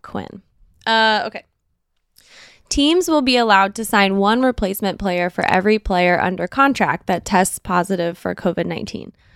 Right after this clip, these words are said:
The league will require teams to sign at least one player once two have pes-, have tested positive. When a team has three players test positive, they will have to sign at least two players, and when they have four or more positive tests,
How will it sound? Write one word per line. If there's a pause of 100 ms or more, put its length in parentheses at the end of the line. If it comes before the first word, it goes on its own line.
(280)
The
league
will
require
teams
to
sign
at
least
one
player
once
two
have
pes-, (320)
have
tested
positive. (440)
When
a
team
has
three
players
test
positive,
they
will
have
to
sign
at
least
two
players,
and
when
they
have
four
or
more
positive
tests,